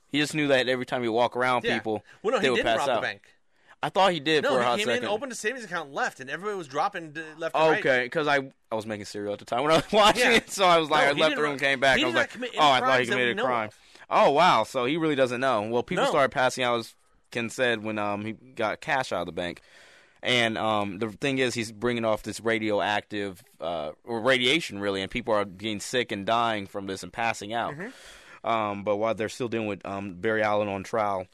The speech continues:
Speaker 1: we see Joe might wanna go down a dark road.
Speaker 2: Yeah. Well, we, the interesting thing is, it's, um, he's trying to do what Ralph Dibny got fired from the police force for doing.
Speaker 1: Yeah, and that's why he's working with Ralph. He's like, "I'm gonna
Speaker 2: Yeah.
Speaker 1: need some help for
Speaker 2: Well,
Speaker 1: you."
Speaker 2: we find that Barry's on trial, and he's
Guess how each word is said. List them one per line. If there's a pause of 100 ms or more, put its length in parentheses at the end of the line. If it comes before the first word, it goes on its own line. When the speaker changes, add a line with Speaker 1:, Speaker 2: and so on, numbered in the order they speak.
(160)
Speaker 1:
we
see
Joe
might
wanna
go
down
a
dark
road. (540)
Speaker 2:
Yeah. (420)
Well,
we, (120)
the (100)
interesting
thing
is,
it's,
um, (560)
he's
trying
to
do (240)
what
Ralph
Dibny
got
fired
from
the
police
force
for
doing.
Speaker 1:
Yeah,
and
that's
why
he's
working
with
Ralph.
He's
like,
"I'm
gonna
Speaker 2:
Yeah.
Speaker 1:
need
some
help
for
Speaker 2:
Well,
Speaker 1:
you."
Speaker 2:
we
find
that (280)
Barry's
on
trial, (320)
and
he's